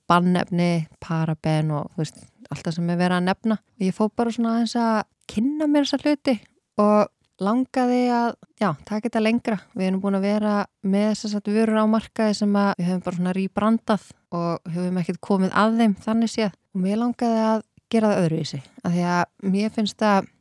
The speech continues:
skipta svo miklu máli að þegar þú ert að gefa eitthvað út í þínu nafni eða selja eitthvað, eða að þú veist nákvæmlega hvað þú ert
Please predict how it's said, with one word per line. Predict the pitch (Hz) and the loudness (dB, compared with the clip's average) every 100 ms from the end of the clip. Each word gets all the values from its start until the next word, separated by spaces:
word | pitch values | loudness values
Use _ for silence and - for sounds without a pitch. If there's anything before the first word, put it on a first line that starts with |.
| - - | -20 -20
skipta | - 226 - 220 | -4 -4 -2 0
svo | 220 | 2
miklu | 196 190 185 | 2 0 0
máli | 196 214 185 180 | 2 2 2 2
að | 175 | 2
þegar | - 185 185 | 0 0 2
þú | 180 | 0
ert | - 180 - - | 0 -2 -4 0
að | 185 185 - | 2 2 0
gefa | - 202 190 | -2 0 0
eitthvað | 180 185 | 0 -2
út | 175 | -2
í | |
þínu | 180 175 175 | 0 2 2
nafni | 202 - 196 185 | 0 0 -2 0
eða | 180 175 | 0 -2
selja | - 185 180 | -2 -2 -4
eitthvað, | - 180 175 170 | -2 -2 0 -2
eða | 170 170 165 _ | -2 -2 -4 _
að | 180 180 180 - _ _ _ | -4 -2 -2 -6 _ _ _
þú | - - 220 214 - _ _ _ _ - | -12 -4 -2 -4 -8 _ _ _ _ -12
veist | 196 214 - - | 2 2 2 0
nákvæmlega | 190 196 - 170 147 139 - - _ | 4 4 2 2 2 0 -2 -20 _
hvað | - 196 185 185 | -6 0 2 2
þú | 170 | 2
ert | 233 - - - | 0 0 -18 -20